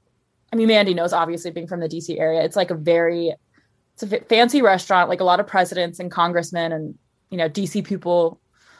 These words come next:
go there. And it's, like, it's kinda like our Catch in L A <laughs> or something. I don't know. You, like, if you go there, you're guaranteed to see someone, like, I mean, if you're aware of D C politics or just, like,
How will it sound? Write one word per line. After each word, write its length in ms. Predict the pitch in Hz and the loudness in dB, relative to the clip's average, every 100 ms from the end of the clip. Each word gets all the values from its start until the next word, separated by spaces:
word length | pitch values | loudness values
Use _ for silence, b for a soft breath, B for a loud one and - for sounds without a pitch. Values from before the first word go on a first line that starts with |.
| b - | b 2
go 180 | 180 | 2
there. 300 | 175 170 170 | 4 4 4
And 140 | 170 175 | 2 -2
it's, 140 | 170 | -2
like, 380 | 180 160 151 - _ _ _ _ _ - | -2 -2 -4 -10 _ _ _ _ _ -14
it's 100 | - | -2
kinda 220 | 285 440 554 | 2 4 4
like 120 | - | 2
our 220 | 196 190 | 2 0
Catch 560 | 190 - 170 160 - - | -2 -6 -6 -6 -8 -10
in 100 | 185 | -8
L 240 | 175 170 156 | 0 2 2
A 240 | 175 269 | 4 4
<laughs> 20 | |
or 80 | 247 | 4
something. 480 | 240 262 - 294 285 | 2 -4 -2 0 2
I 120 | 226 | 2
don't 240 | 247 240 | 2 2
know. 60 | 208 | 2
You, 160 | 202 190 | 0 -2
like, 180 | 190 _ B B | -2 _ B B
if 80 | 196 | -8
you 80 | 233 | 0
go 160 | 208 | 2
there, 120 | 202 208 | 2 -2
you're 140 | 202 | -4
guaranteed 600 | 180 180 175 180 175 165 | -4 -4 -4 -6 -10 -10
to 200 | - 175 | -12 -12
see 180 | 175 165 | -6 -6
someone, 460 | 165 165 165 156 156 | -2 -2 0 -2 -2
like, 340 | 123 104 _ _ _ _ _ _ - | -6 -8 _ _ _ _ _ _ 2
I 60 | |
mean, 120 | 233 220 | 4 6
if 80 | |
you're 120 | 220 208 | 6 6
aware 260 | 185 180 | 6 6
of 60 | 175 | 4
D 140 | 180 | 0
C 120 | 175 | -6
politics 480 | - 180 175 185 180 | -2 0 0 -2 -6
or 40 | 208 | -8
just, 160 | 220 | 0
like, 180 | 196 | 0